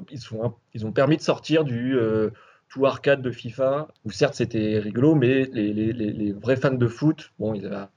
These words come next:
un peu envie de, de, de, de, de retrouver les sensations d'un vrai match de foot, et,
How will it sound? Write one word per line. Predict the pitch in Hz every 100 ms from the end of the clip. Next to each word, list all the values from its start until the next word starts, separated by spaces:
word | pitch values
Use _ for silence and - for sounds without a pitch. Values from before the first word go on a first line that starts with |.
| -
un | 98
peu | 120
envie | 107 127
de, | 113 104 101 98 98 _ - _ -
de, | 110
de, | - 104 101 101 98 101 - -
de, | -
de | 113
retrouver | 107 143 131 135
les | 120
sensations | 113 110 101 123
d'un | 104
vrai | 104
match | 107 98
de |
foot, | 104 - -
et, | 101 104